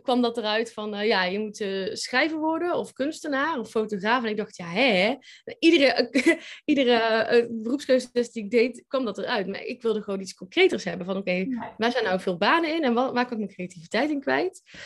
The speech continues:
Speaker 2: Ja.
Speaker 1: En zo kwam ik bij marketing terecht. Dus ik, dat bedoel ik meer, zeg maar. Ja.
Speaker 2: Ja. Ja, precies, ja. <laughs> Hey, je zei ook van, ehm, dat je eigenlijk gewoon heel veel dingen hebt geprobeerd en dat je daardoor erachter kwam van, "Hè, dit trekt me wel, dit trekt me niet."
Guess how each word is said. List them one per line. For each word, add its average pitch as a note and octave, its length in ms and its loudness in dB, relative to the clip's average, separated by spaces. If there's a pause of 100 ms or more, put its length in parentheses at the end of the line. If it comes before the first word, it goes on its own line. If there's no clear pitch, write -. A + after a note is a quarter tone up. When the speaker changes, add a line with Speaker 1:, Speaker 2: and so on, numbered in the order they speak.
(140)
Speaker 2:
Ja. C4 200 -2
Speaker 1:
En C4 60 0
zo C#4 120 0
kwam - 180 -10
ik G3+ 60 -10
bij G3+ 100 0
marketing G3 420 -2
terecht. E3+ 260 -4
Dus F3+ 100 -10
ik, F#3 160 -12
dat G3 160 -2
bedoel F#3 200 -4
ik E3 100 -8
meer, E3 200 -6
zeg D#3+ 140 -14
maar. F3 360 -12
Ja. E3+ 180 -12 (100)
Speaker 2:
Ja. C4+ 480 -2 (140)
Ja, D#4 360 2
precies, B3 560 -2
ja. C#4 340 2
<laughs> - 400 -2 (720)
Hey, E4 300 6
je D#4+ 80 6
zei D#4+ 300 0
ook D4+ 240 -2
van, C4 420 0
ehm, A3+ 260 0
dat A3+ 120 -2
je - 60 -6
eigenlijk B3 220 -8
gewoon G#3+ 160 0
heel B3 120 6
veel C4 140 0
dingen A#3 200 4
hebt G#3+ 180 -2
geprobeerd F3+ 680 2
en G3+ 80 -2
dat G#3 140 0
je G#3 80 2
daardoor G#3 380 2
erachter G3+ 320 -6
kwam F#3 240 0
van, F3+ 400 -4 (180)
"Hè, G#3+ 120 0
dit A3+ 180 -2
trekt G#3+ 220 -4
me F#3+ 80 2
wel, F#3+ 240 2
dit F#3 160 0
trekt F3 200 -8
me E3 80 -8
niet." G3 500 -4